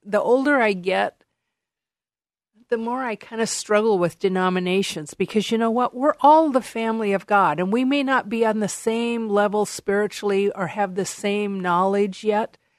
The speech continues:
but that's okay. We're still family.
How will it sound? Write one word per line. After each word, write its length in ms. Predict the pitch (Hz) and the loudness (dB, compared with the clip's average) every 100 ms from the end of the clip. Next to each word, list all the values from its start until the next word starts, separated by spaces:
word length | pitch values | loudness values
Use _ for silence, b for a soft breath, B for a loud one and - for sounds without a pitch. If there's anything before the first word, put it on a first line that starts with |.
| _ - | _ -10
but 120 | 233 | -4
that's 280 | 269 269 - | -2 0 0
okay. 340 | 254 - 285 | 0 0 0
We're 220 | 196 202 220 | 0 0 0
still 320 | - 262 247 | 0 0 0
family. 680 | - 233 247 254 180 156 | -2 -4 -4 -4 -6 -10